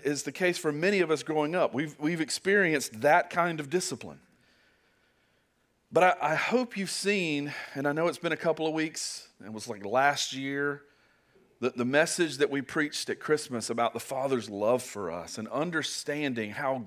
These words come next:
great that love is that he has for us. And, and it's important that we start there with our conversation of discipline. So I, I went through the parable of the father with two prodigal sons.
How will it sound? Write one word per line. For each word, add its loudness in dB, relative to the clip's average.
great -4
that -2
love 0
is 4
that 0
he -10
has 0
for -2
us. -6
And, 0
and 2
it's 0
important 2
that 2
we 2
start 4
there 6
with 4
our 2
conversation 0
of -8
discipline. -6
So 0
I, 8
I 0
went -4
through 0
the -2
parable 2
of 2
the -2
father 2
with 0
two -4
prodigal 0
sons. -2